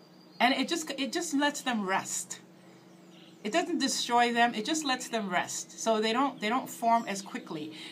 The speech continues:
Now, one of the things you really don't know is that midwives and, and fertility, um, healers from days of old, from the ancient times, have used neem to harness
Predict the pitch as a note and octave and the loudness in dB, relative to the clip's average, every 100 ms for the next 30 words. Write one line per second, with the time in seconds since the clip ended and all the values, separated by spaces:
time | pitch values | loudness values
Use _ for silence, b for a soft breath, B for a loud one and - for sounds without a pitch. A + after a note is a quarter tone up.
0 | - A#3+ B3+ F3 A#2+ B B F#3+ B3 F4+ | -6 4 6 6 2 B B 2 6 6
1 | F#4 C#4+ C#4+ A#3+ G#3+ G#3+ C#4 F4+ A3+ G#3 | 4 2 2 0 0 0 2 2 2 2
2 | F#3 G3 F#3 A3 G#3+ A3 G#3+ A3 C#4+ D4+ | 2 0 0 -2 2 0 2 2 2 2
3 | G3 D3+ D3+ D#3 F3+ - A3 F#3+ F#3 F#3 | 2 0 -2 -8 -12 -8 -4 -4 -4 -6
4 | - G3 F#3+ A3+ G#3+ - C4+ C4 G3+ G3 | -4 -4 -4 -6 -6 -4 -4 -2 -2 -4
5 | F#3 B B B F#3+ F#3 F3 E3 D#3 D3 | -6 B B B 0 2 2 0 -4 -8
6 | E3 - - - D4+ A#3+ C#3 - - - | -10 -14 -6 0 2 2 -2 -8 -12 -14
7 | - - - - - - A#3+ A3+ G3 C#4 | -20 -20 -20 -20 -20 2 2 4 2 0
8 | D4 B3 - - C4 A#3+ E3 - G#3 G#3 | 0 -4 -6 -2 0 0 -2 -2 -4 -4
9 | B3 B3+ C4 A#3 G3 C4+ A3+ F3+ G3 A3+ | -4 -4 -2 -4 -2 2 2 0 0 0
10 | G3+ G#3+ C#4 C4+ G#3+ A3+ B3+ D#4 G#3 - | 2 0 2 0 2 4 6 6 6 2
11 | G3+ - A#3+ C4+ B3+ F3+ F#3+ - | -4 -2 4 4 4 0 -6 -10